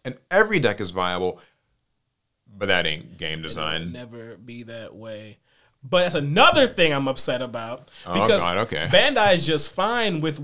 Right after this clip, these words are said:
Speaker 2: uh, Digimon just being power creep the game. Like, they,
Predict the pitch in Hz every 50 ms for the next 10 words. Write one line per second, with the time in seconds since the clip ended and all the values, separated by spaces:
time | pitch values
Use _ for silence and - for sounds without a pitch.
0 | - - _ - 139 139 139 139 135 139 131 160 175 202 233 208 185 165 160 151
1 | 147 139 147 143 139 143 151 151 151 139 - - - - 165 185 190 196 196 -
2 | - 202 202 202 - - 156 147 147 156 196 220 202 165 135 117 117 127 135 135
3 | 127 - _ _ _ _ _ _ _ _ - 117 - _ 160 - 170 -